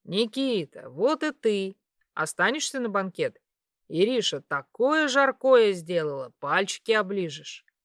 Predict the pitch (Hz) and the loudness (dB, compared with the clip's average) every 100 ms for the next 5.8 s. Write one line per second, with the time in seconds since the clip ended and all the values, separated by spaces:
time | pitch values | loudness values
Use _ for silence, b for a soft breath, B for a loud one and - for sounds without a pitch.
0 | _ _ _ - 156 156 196 240 208 180 | _ _ _ -18 -8 -2 0 0 -2 -6
1 | - 214 220 180 160 156 _ _ _ _ | -6 -6 -6 -8 -10 -14 _ _ _ _
2 | 156 - 190 233 254 254 - 208 170 165 | -16 -4 0 0 -4 -6 -4 -2 -2 -2
3 | 180 214 - 160 - 147 _ _ _ _ | -6 -8 -10 -14 -14 -20 _ _ _ _
4 | _ _ 170 196 220 214 190 240 214 175 | _ _ -6 0 0 0 0 2 4 2
5 | 156 196 170 151 156 151 190 147 | -2 -2 -2 -6 -12 -8 -6 -6